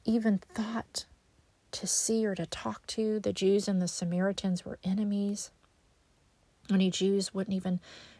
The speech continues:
go near Samaria, even though it was close. They would go and cross the Jordan just to stay away. They didn't agree where to worship.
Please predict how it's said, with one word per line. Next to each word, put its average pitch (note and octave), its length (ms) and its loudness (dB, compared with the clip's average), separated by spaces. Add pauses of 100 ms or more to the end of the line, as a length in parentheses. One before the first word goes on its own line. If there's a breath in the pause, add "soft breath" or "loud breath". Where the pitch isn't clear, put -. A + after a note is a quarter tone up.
(140 loud breath)
go G3 240 6
near G3 300 4
Samaria, E3+ 640 -2
even F#3+ 260 -2
though F3+ 140 0
it F#3 80 -6
was F3 160 -4
close. G#3 320 0
They F#3+ 100 -4
would F#3+ 160 -4
go G3 300 2
and F3+ 120 -4
cross F#3+ 360 -2
the G#3 140 -2
Jordan G3+ 480 -2
just F#3 260 -6
to G3+ 60 -2
stay F#3+ 280 -2
away. G3+ 480 -4 (1300)
They G3 100 6
didn't G3 240 6
agree G3 380 2
where F#3+ 180 2
to F3 100 -2
worship. F#3+ 680 0